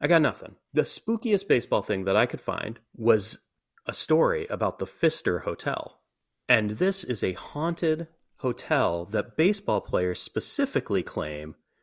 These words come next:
they have been terrorized by ghosts.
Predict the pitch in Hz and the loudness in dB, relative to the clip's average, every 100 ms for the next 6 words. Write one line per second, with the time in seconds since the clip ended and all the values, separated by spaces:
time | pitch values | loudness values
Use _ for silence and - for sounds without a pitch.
0 | _ - 127 135 143 127 - 98 92 92 | _ 2 4 4 2 0 2 2 2 0
1 | 92 92 _ _ _ - 113 101 98 95 | -4 -6 _ _ _ -2 4 6 6 4
2 | 90 85 - 76 110 214 190 - - - | 2 -2 -6 2 8 8 6 -2 -6 -14
3 | - | -16